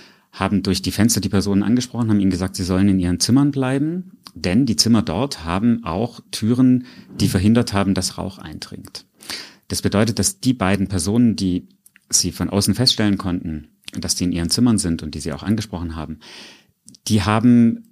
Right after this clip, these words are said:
kaum Rauch abbekommen. Also d-, die Verrauchung, die so dicht und dunkel war, dass die Feuerwehrleute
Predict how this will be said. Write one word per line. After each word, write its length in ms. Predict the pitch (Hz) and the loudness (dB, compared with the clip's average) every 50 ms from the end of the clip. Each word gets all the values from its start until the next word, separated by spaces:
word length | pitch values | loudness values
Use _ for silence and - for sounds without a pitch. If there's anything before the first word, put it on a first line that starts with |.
| _ - - - | _ -12 -10 -4
kaum 240 | - 107 120 127 | 0 2 2 4
Rauch 220 | 120 107 107 117 - | 4 2 0 0 -2
abbekommen. 500 | - - 110 101 - 85 71 71 71 - - | -4 -6 -6 -8 -8 -10 -12 -12 -14 -12 -8
Also 280 | - 90 85 92 90 | -6 -4 -2 -2 -4
d-, 220 | 87 - - 85 82 | -4 -4 -8 -10 -8
die 400 | - - 92 85 87 90 - - | -6 -4 -4 -2 -2 -4 -6 -8
Verrauchung, 760 | - - 101 90 87 87 110 127 - 151 156 156 156 143 - - | -6 -4 -2 0 0 0 0 0 2 2 2 4 2 0 0 0
die 260 | 101 101 104 - - - | 0 0 0 0 -2 -4
so 220 | - - 135 143 | -2 0 0 0
dicht 440 | 143 - - 156 170 - - - - | 2 0 0 0 0 -2 -6 -6 -2
und 340 | - 104 101 95 - - - | -2 -2 -2 -2 -2 0 0
dunkel 300 | 139 170 - 147 117 101 | 0 2 2 0 0 0
war, 200 | 101 104 107 101 | 0 0 0 -2
dass 140 | 101 - | -4 -6
die 100 | - - | -6 -6
Feuerwehrleute 800 | 95 - 104 107 117 107 107 101 98 95 98 - 101 95 92 | -4 -2 -2 -2 0 0 2 2 2 2 0 0 -2 -2 -4